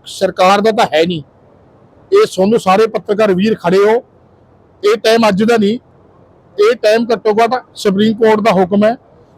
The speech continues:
ਇਹਨੂੰ ਦਸ ਪੰਦਰਾਂ ਸਾਲ ਹੋ ਗਏ ਲਾਗੂ ਹੋਏ ਨੂੰ। ਉਹ ਕੀ ਸੀ ਜੀ ਉਸ ਟਾਈਮ, ਮੈਂ ਦੱਸਦਾ ਤੁਹਾਨੂੰ, ਉਸ ਟਾਈਮ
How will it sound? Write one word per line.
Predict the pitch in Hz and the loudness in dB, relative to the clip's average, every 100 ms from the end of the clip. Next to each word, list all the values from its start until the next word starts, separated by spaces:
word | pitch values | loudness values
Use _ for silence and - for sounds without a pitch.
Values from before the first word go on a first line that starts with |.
| _ | _
ਇਹਨੂੰ | 202 254 185 | 0 0 2
ਦਸ | 202 196 | 0 0
ਪੰਦਰਾਂ | 214 214 220 | -2 0 2
ਸਾਲ | 196 208 | 2 2
ਹੋ | 180 | 2
ਗਏ | 196 | 0
ਲਾਗੂ | 185 175 175 156 | 0 0 0 0
ਹੋਏ | 131 | -2
ਨੂੰ। | 127 - _ _ _ | -6 -20 _ _ _
ਉਹ | 269 285 247 | -2 0 0
ਕੀ | 262 | 0
ਸੀ | 220 277 | 2 2
ਜੀ | |
ਉਸ | 294 240 | 2 0
ਟਾਈਮ, | - 254 | 0 0
ਮੈਂ | 254 240 | 0 0
ਦੱਸਦਾ | 214 180 170 | 0 0 -2
ਤੁਹਾਨੂੰ, | 185 247 | -2 0
ਉਸ | 254 | -2
ਟਾਈਮ | - 269 | -2 -2